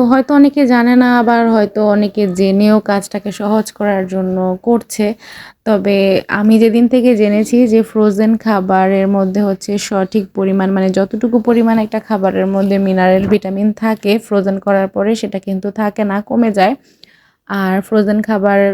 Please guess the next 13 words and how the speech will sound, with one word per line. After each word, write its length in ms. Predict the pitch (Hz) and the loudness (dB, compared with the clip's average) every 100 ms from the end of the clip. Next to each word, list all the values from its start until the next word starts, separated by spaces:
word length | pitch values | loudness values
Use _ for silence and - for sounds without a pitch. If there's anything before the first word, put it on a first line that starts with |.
| - | -2
খাওয়ার 480 | 220 196 196 196 190 | -4 0 0 0 -2
ফলে 320 | - 190 190 | -4 -2 0
হচ্ছে 420 | 190 190 - 196 | -2 -4 -4 -4
ডায়াবেটিসের 580 | 190 185 185 196 208 202 | -2 -2 -2 -4 -4 -6
ঝুঁকি 340 | 190 214 220 | -4 -4 -4
বাড়ে, 440 | 202 190 185 233 302 - | -4 -2 -2 -2 -4 -6
খাবারের 480 | 208 196 185 185 | -4 -2 0 0
মধ্যে 340 | 190 175 180 202 | 2 0 0 0
হচ্ছে 240 | 180 - | 0 -2
সুগারের 440 | 196 202 185 170 180 | -8 -4 -2 -2 -2
পরিমাণ 440 | 190 185 196 202 | -2 -2 -2 0
বেড়ে 260 | 196 196 190 | 0 0 -2
যায়, 180 | 202 | -4